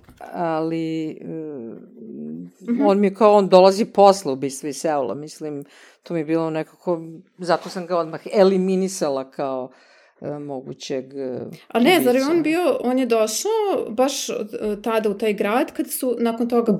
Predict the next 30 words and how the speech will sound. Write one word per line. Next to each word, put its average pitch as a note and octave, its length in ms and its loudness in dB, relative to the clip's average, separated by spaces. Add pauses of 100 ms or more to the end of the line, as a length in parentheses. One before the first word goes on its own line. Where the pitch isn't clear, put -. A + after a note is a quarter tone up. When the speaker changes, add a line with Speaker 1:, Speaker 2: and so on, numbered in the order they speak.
Speaker 2:
počele F#3+ 420 8
da E3+ 60 0
se F#3+ 120 -8
ubu-, - 520 -10
dešavaju F3+ 540 -6
ubistva. - 360 -8
Zato F3 260 0
Speaker 3:
Da. G3 60 0
Speaker 2:
s-, G3+ 100 -8
to - 140 -4
je G#3 60 0
bio G#3+ 180 2
jedan A3+ 300 2
od A#3+ 100 -2
dokaza B3 460 0
zašto B3+ 320 -2
sam A#3+ 200 -2
ja, A#3+ 160 0 (300)
mislim, A#3 240 -2
ja, A3 140 -6 (160)
e, G#3 200 -4 (140)
pored A3 300 2
onih, F#3 420 -2
one G3 240 -4
pesme G#3+ 440 -2
i - 500 -8
Speaker 3:
I A3+ 120 10
Speaker 2:
koje A3+ 100 10
Speaker 3:
nježnih A3+ 440 8
ruku. F#3 360 2